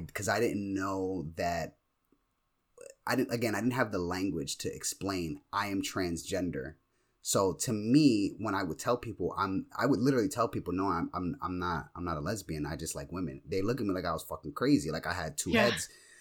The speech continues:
Speaker 1: You know what I mean? Like, "What do you mean? You're, you're a girl and you like fucking women. You're a lesbian." And I, like, "No, I'm not a lesbian though." To, even to me, that made sense because it was like, I couldn't really explain, "No, it's because I don't, this isn't right.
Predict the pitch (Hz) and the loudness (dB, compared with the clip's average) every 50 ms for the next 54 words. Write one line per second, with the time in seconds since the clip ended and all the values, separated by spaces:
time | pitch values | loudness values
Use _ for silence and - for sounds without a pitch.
0 | - - _ - 104 104 101 101 98 101 104 104 110 110 104 95 85 90 104 104 | -20 -18 _ -2 0 2 2 2 2 2 2 2 2 2 2 0 0 0 -2 -2
1 | 107 107 123 135 110 87 90 90 104 101 95 - - 71 73 95 98 98 92 82 | 0 2 2 4 4 2 0 0 0 0 0 0 -2 -6 -4 -2 0 0 0 2
2 | 101 123 147 139 113 101 95 101 95 101 101 101 - - - 104 - 104 101 120 | 4 6 6 8 6 6 4 2 2 0 0 0 -2 0 -2 -2 -2 -2 0 2
3 | 143 139 101 92 90 90 98 113 143 151 - 87 78 87 80 80 - - _ _ | 2 4 4 2 2 2 2 2 2 0 -2 -2 -4 -4 -4 -6 -8 -14 _ _
4 | 92 95 95 104 98 - - 101 92 90 127 139 131 98 92 98 101 107 98 98 | -6 -4 -4 -4 -4 -2 -2 -2 0 0 2 2 2 2 0 0 0 2 2 4
5 | 110 135 151 - - 95 87 82 73 73 - - - - 98 - - - - 110 | 2 2 2 2 0 0 0 0 0 -2 -4 -4 -2 -2 -2 -2 -4 -6 -6 -4
6 | 120 113 104 - 113 101 101 139 135 113 107 87 - 101 98 95 87 - - - | -2 -2 -2 -2 -2 2 4 4 4 4 2 0 0 0 0 -2 -2 -2 -2 0
7 | 147 135 120 - - - 95 - - 95 82 90 95 90 - 87 87 87 80 78 | 0 0 0 -2 -2 -6 -8 -4 -4 -4 -2 -2 -4 -4 -4 -2 -2 -2 -2 -2
8 | - _ _ _ _ _ _ _ _ _ _ _ _ _ _ _ _ _ _ - | -6 _ _ _ _ _ _ _ _ _ _ _ _ _ _ _ _ _ _ -2
9 | - 117 120 - - 160 135 123 113 98 - - _ _ _ 87 110 127 120 123 | 0 0 2 4 4 6 6 6 4 2 -2 -6 _ _ _ -10 -8 -4 0 0
10 | 127 120 110 87 85 - - - 120 123 117 107 104 104 98 87 - - 101 - | 2 2 2 0 0 -2 -2 0 0 0 2 2 0 -2 -2 -4 -4 -6 -6 -4
11 | 110 101 101 104 104 101 98 95 - - 95 107 - 127 113 101 104 87 90 101 | -2 2 2 2 2 2 -2 -2 -2 -2 0 0 2 2 0 0 -2 0 0 0
12 | 92 87 - | 0 0 -2